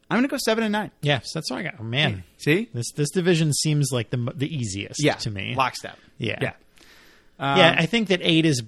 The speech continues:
Speaker 2: a bit too much of an improvement, but
Speaker 1: So
Speaker 2: they're,
Speaker 1: do I.
Speaker 2: but they're a team, I think if they get to seven and nine this year, you can start looking as a, a knocking on the door of the playoffs
Speaker 1: Yeah.
Speaker 2: next year with some good personnel
Speaker 1: I
Speaker 2: moves.
Speaker 1: agree. We, they've done a really good job.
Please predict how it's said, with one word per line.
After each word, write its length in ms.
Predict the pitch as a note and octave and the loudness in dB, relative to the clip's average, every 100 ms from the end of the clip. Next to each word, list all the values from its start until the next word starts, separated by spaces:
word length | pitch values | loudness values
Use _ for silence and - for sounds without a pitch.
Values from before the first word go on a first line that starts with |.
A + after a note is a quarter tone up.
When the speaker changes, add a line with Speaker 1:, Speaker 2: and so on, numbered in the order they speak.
| - | -4
Speaker 2:
a 80 | D3+ | 0
bit 280 | B2 E3+ | 0 0
too 120 | - D3 | 0 2
much 240 | C3+ - | 2 2
of 80 | C3+ | 0
an 80 | C3+ | 0
improvement, 500 | C3+ C#3+ C#3 C#3+ C3 | 2 2 2 2 0
but 120 | C3 | 0
Speaker 1:
So 80 | D#3 | 4
Speaker 2:
they're, 180 | D#3+ D3 | 6 4
Speaker 1:
do 60 | - | 0
I. 60 | - - | -12 0
Speaker 2:
but 120 | E3+ F3+ | 2 6
they're 120 | G3+ | 4
a 60 | |
team, 240 | - F#3 F3 | 4 2 2
I 60 | C#3+ | 2
think 180 | E3 | 2
if 60 | C#3+ | 2
they 100 | C#3 | 2
get 120 | C3+ C3+ | 0 -2
to 40 | |
seven 320 | - C#3 B2+ A#2+ | 0 2 2 0
and 80 | |
nine 200 | A#2 A2 | -2 -2
this 200 | A2 A#2 | -2 0
year, 140 | B2 A2+ | 0 0
you 120 | A2+ | -2
can 120 | A2+ | -4
start 240 | G#2+ A#2+ A2 | -2 -2 -2
looking 300 | G#2+ A#2 G#2 | -4 -6 -8
as 160 | G2+ G2+ | -8 -6
a, 200 | F#2+ - | -6 -8
a 80 | |
knocking 360 | A2 A2 G#2 A2 | -6 -4 -4 -6
on 100 | G#2 | -8
the 100 | G2+ | -8
door 180 | G#2 G2+ | -6 -6
of 60 | |
the 60 | G2+ | -8
playoffs 400 | - A2 G2+ G#2 - | -6 -4 -4 -4 0
Speaker 1:
Yeah. 100 | G#3 | 0
Speaker 2:
next 240 | - - | -2 -8
year 220 | G2+ F#2 | -6 -6
with 160 | G#2 G2+ | -8 -12
some 280 | - - G2+ | -10 -10 -8
good 140 | F#2+ G2 | -8 -8
personnel 400 | G2+ F#2+ G#2 F#2+ | -8 -8 -8 -6
Speaker 1:
I 160 | A#2+ C#3 | -2 0
Speaker 2:
moves. 160 | D3+ | 0
Speaker 1:
agree. 180 | B2+ F2 | -2 -4
We, 180 | G#2+ F#3+ - - - C#3 | -2 -4 -4 -18 -18 -6
they've 180 | D#3 | -2
done 140 | D3+ D3+ | 0 0
a 60 | |
really 360 | B2 B2+ D3+ E3 | 0 0 -2 -2
good 140 | E3+ | -6
job. 400 | C3 G2 E2+ E2+ | -6 -6 -6 -10